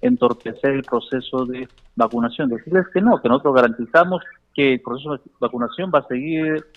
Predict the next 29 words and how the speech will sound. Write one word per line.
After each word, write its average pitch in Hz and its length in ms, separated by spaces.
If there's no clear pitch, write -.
con 120 320
la 117 120
prontitud 120 460
que 127 140
debe, 175 400
que, 117 340
que 117 120
sí 214 100
exigimos 165 560
lo 127 120
haga 151 300
el 120 160
Ejecutivo, 185 680
porque 127 280
la 131 100
única 180 360
forma 143 320
de, 120 120
de, 117 180
de 127 120
tener 135 180
una 160 160
vacunación 147 760
óptima 151 580
es 139 320
teniendo 139 420
una 139 160
vacunación 127 580
amplia 139 460